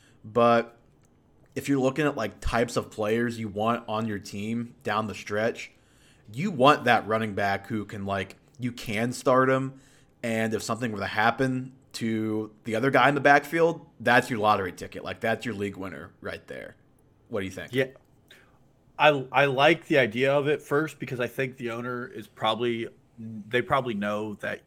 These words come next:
Speaker 2: or they think at least he's not going to be their back for much longer with
Speaker 1: Mm-hmm.
Speaker 2: Montgomery coming off I R. Um, a,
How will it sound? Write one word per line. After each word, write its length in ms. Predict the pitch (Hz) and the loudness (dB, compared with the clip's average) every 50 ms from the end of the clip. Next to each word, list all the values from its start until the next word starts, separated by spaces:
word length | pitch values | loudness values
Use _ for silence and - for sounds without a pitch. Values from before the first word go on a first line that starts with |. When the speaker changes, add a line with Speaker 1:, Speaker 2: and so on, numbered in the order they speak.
| _ _ _ _ - | _ _ _ _ -10
Speaker 2:
or 120 | 113 110 | -8 -6
they 100 | 110 107 | -6 -8
think 320 | - - - 113 113 - 120 | -8 -6 -6 -6 -4 -6 -8
at 60 | 107 | -6
least 240 | 123 120 113 - - | -6 -6 -6 -8 -12
he's 200 | - 110 101 110 | -12 -12 -8 -4
not 180 | 110 107 104 | -4 -4 -4
going 160 | - 107 107 | -4 -6 -6
to 60 | 104 95 | -6 -6
be 120 | 101 104 | -6 -6
their 120 | 104 98 | -6 -6
back 280 | 101 104 113 107 104 101 | -6 -4 -4 -4 -4 -6
for 120 | - - | -8 -8
much 200 | 104 101 101 - | -8 -8 -8 -4
longer 340 | 107 104 113 117 113 120 110 | -4 -4 -4 -4 -6 -6 -6
with 140 | 104 104 98 | -4 -6 -6
Speaker 1:
Mm-hmm. 80 | 101 104 | -6 -8
Speaker 2:
Montgomery 420 | 98 92 104 104 107 107 110 107 | -8 -6 -8 -8 -8 -8 -8 -8
coming 220 | 107 113 104 107 | -8 -8 -8 -8
off 240 | 107 107 110 110 - | -8 -8 -8 -10 -8
I 120 | - 113 107 | -4 -4 -2
R. 380 | 113 120 123 127 139 139 135 - - - _ - - _ - | -2 -2 0 0 0 -2 -4 -8 -16 -20 _ -20 -18 _ 0
Um, 400 | 117 120 117 113 104 104 101 - - - - - - - - - - - | 0 2 2 0 -2 -4 -8 -10 -14 -20 -20 -20 -20 -20 -20 -16 -2 0
a, 100 | 131 | 0